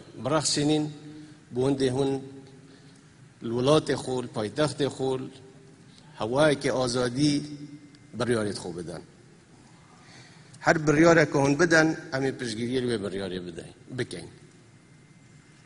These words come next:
اما توصیه ما بوه او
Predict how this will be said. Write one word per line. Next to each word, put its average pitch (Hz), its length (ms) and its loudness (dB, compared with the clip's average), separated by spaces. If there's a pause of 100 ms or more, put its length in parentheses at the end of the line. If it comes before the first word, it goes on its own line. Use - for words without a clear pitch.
(2000)
اما 165 380 6 (920)
توصیه 131 420 0
ما 131 240 2
بوه 113 300 -2
او 123 400 -2